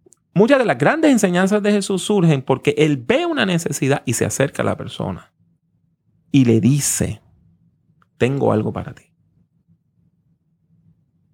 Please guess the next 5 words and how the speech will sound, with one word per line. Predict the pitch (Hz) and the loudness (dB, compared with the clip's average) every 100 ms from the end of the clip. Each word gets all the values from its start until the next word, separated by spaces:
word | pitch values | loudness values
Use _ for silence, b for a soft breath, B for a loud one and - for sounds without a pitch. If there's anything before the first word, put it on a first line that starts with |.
| _ _ | _ _
Y | 127 | 0
la | 110 104 | 0 -2
sana, | - 107 101 - _ _ _ _ | -2 -2 -2 -6 _ _ _ _
la | 180 104 | -4 -2
bendice, | 107 101 101 101 - - | 0 -2 -2 -4 -6 -14